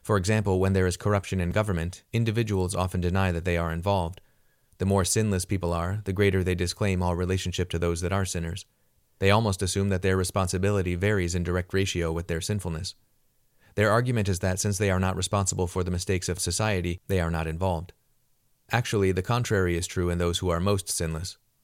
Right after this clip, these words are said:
The greater the sinlessness, the greater the sense of the responsibility and awareness of corporate guilt.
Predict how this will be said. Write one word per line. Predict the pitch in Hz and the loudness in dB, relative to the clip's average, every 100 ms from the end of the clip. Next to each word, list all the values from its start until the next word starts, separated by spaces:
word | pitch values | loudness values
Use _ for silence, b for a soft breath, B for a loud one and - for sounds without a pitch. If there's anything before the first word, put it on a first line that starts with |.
| - | -4
The | 98 | 2
greater | 104 104 98 | 4 4 2
the | 92 | 0
sinlessness, | - 120 92 92 87 92 - | 0 0 0 -2 -2 -4 -4
the | 98 | 0
greater | 104 98 98 | 2 2 0
the | 92 | 0
sense | 107 98 | 0 0
of | 98 | -2
the | 92 | 0
responsibility | 95 - 95 87 95 104 87 87 | 0 0 -2 -2 -2 0 -2 -2
and | 80 92 | -2 0
awareness | 95 95 90 - | 2 2 0 -2
of | 87 | -2
corporate | 95 87 85 101 | -2 -2 -6 -4
guilt. | 104 90 | -4 -4